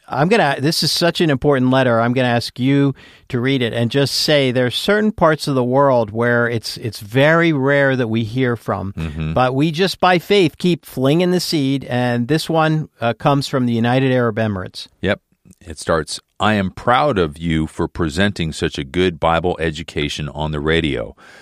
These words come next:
Speaker 2: I live in a country inhospitable to the gospel. I always listen to this radio program without fail every evening in my room. I love everything about it.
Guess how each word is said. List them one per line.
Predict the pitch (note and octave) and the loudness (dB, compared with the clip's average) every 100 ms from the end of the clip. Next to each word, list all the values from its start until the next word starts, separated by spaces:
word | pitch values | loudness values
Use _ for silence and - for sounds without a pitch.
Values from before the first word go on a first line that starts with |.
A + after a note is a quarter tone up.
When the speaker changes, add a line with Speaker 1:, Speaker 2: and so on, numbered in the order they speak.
| - - _ | -20 -20 _
Speaker 2:
I | F2 | 2
live | F2 A2 | 4 4
in | B2+ | 2
a | A#2 | 0
country | A#2 G2+ A2 G#2+ | -2 0 0 -2
inhospitable | F#2+ G2+ G2 F#2+ - A#2+ A#2 F2+ E2+ | -2 -2 0 -2 -2 0 0 0 -4
to | - | -4
the | E2 | -4
gospel. | F2 F#2+ - - - - - - _ - | -2 -2 -4 -10 -14 -16 -20 -20 _ 0
I | |
always | G2 B2 G#2+ G2+ | 2 4 2 2
listen | A#2 A2+ | 0 0
to | F2+ | 0
this | E2+ - | -2 0
radio | F#2 F#2+ E2 | 2 2 2
program | - F#2+ E2 D#2+ D2+ D2+ - - - - | 2 0 0 -2 -2 -6 -18 -20 -14 -2
without | F2 A2+ G#2+ | 2 2 2
fail | A2 G2 G#2 | 2 2 2
every | F#2+ G2 G2 | 0 -2 -4
evening | G2 G2 F#2+ | -4 -2 0
in | F#2 | 2
my | G2+ | 0
room. | F2+ D#2 D2+ F2+ G2+ - | 0 -2 -4 -6 -12 -6
I | E2+ | 0
love | F2 F2 E2 | 2 2 0
everything | F#2 F#2 G#2 A2 G#2 | -4 -2 -2 0 -2
about | E2+ D2+ D2 | 0 0 0
it. | E2 | -2